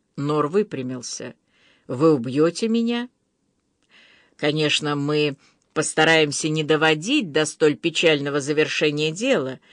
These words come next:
любезно ответила Эйра. "Но ты должен понимать, на кон будут поставлены не только наши жизни,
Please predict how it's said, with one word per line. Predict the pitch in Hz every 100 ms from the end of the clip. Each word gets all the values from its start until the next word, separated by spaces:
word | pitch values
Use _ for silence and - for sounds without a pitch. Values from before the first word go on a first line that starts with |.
| - -
любезно | 147 143 151 123 143
ответила | 147 147 139 - 139 - -
Эйра. | 170 135 127 123 - _ _ _ _ _ _ -
"Но | 175 277
ты | - 392
должен | 381 370 359 359
понимать, | 370 359 320 214 214 226 - - _ _
на | 160 180 240 285
кон | 320 320
будут | 254 240 254
поставлены | 233 214 - 226 233 226 220
не | 208 208
только | 208 180 156 202 208
наши | 226 226 254
жизни, | 233 262 247 247 262